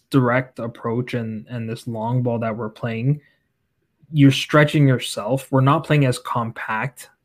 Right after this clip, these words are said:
as we did under Spalletti. And, and I don't want to compare to Spalletti. A lot of people are doing this, and,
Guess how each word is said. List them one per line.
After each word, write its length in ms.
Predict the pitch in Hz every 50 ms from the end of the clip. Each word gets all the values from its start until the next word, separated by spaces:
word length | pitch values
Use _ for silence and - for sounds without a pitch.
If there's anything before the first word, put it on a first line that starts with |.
| _ _
as 220 | - 127 123 123
we 140 | 131 120 117
did 220 | 113 120 123 123 123
under 220 | 120 123 123 123
Spalletti. 540 | - - - 127 117 117 117 127 - - 135
And, 160 | 131 135 131 - _ - _ _ _ _
and 100 | 143 151
I 280 | 147 143 139 139 135 - _ _ _ _ _
don't 260 | _ 190 202 214 208 156
want 320 | 165 143 135 131 135 135 -
to 80 | 143
compare 480 | 135 - 135 123 120 - - 123 120 127
to 180 | 127 - - 135
Spalletti. 720 | 135 - - 139 123 127 131 127 123 - 139 131 127 - 90 92
A 40 |
lot 240 | 135 135 143 170 185
of 80 | 180 180
people 260 | - 175 160 - 147
are 100 | 135 127
doing 340 | 127 123 123 120 120 123 127
this, 240 | 127 123 127 - -
and, 200 | 123 117 120